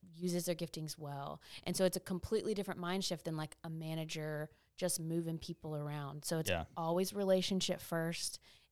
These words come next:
Speaker 2: Yeah.
Speaker 1: And the big thing that, uh, Pastor Doug, our executive pastor, who just came on in the last couple months, he's doing such a great job. Um, he's such a, like, he's a super intense and driven person. And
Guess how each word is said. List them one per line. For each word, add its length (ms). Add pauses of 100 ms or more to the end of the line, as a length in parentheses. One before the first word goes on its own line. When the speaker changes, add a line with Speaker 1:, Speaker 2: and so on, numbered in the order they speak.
Speaker 2:
Yeah. 220
Speaker 1:
And 180 (200)
the 100
big 260
thing 280
that, 320
uh, 280 (360)
Pastor 280
Doug, 300
our 140
executive 480
pastor, 380
who 100
just 280
came 200
on 280 (360)
in 80
the 60
last 240
couple 240
months, 340
he's 240
doing 240
such 240
a 40
great 260
job. 400 (480)
Um, 400 (500)
he's 240
such 380
a, 100
like, 260
he's 200
a 120
super 720 (120)
intense 640
and 180
driven 380
person. 560 (500)
And 400